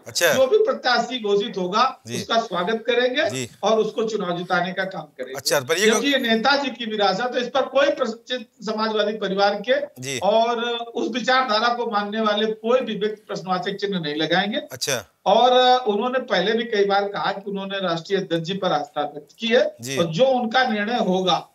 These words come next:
Speaker 1: जी।
Speaker 2: वो सर्वमान्य निर्णय होगा। अभी, अभी इंतजार करिए, प्रत्याशी की घोषणा होने दीजिए।
Speaker 1: अच्छा।
Speaker 2: जो भी प्रत्याशी होगा,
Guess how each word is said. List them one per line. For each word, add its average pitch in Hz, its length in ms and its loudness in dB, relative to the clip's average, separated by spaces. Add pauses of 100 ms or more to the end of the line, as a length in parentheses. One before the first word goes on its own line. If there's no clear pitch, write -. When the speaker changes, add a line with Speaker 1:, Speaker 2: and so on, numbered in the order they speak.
Speaker 1:
जी। 123 220 -10 (300)
Speaker 2:
वो - 100 -6
सर्वमान्य 220 600 0
निर्णय 202 360 -2
होगा। 165 300 -2
अभी, 226 260 0
अभी 220 520 -4 (240)
इंतजार 185 380 2
करिए, 196 300 -2
प्रत्याशी 190 560 -2
की 214 120 -8
घोषणा 160 340 -2
होने 160 300 -2
दीजिए। 156 320 -6
Speaker 1:
अच्छा। - 560 -10 (160)
Speaker 2:
जो 202 180 6
भी 240 100 2
प्रत्याशी 190 560 -2
होगा, 175 480 -4